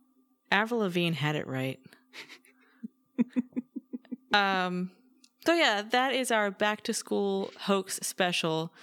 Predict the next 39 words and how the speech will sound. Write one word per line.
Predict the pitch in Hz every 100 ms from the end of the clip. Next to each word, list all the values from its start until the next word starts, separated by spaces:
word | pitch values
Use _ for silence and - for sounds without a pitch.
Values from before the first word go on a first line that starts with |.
| - - - - _ -
We | 185
had | 180 175
some | 170
history, | 208 202 196 190 180
we |
had | 170 165
some | 156
intrigue, | 147 190 - 190 180 175
some | - 151
highs | 214 233
and | 214 185
lows, | 170 160 156 165 - - - _ -
and | 165 156 151
we | - 185
hope | 196 226 -
that | 151
we | 180
have | 165 -
primed | - 220 208 208
your | 196
brain | 180 175 165 160
for | 165
the | 143
start | 147 - 156 -
of | 160
the | 160
new | 151 151
school | - 208 202
year. | 165 151 - - - -
Or | 247 226
if | - 196 -
you | 190 180
are | 156 -
a |
lifelong | 139 147 156 151 147
learner | 147 139 143
like | 131
we | - 294
are, | 190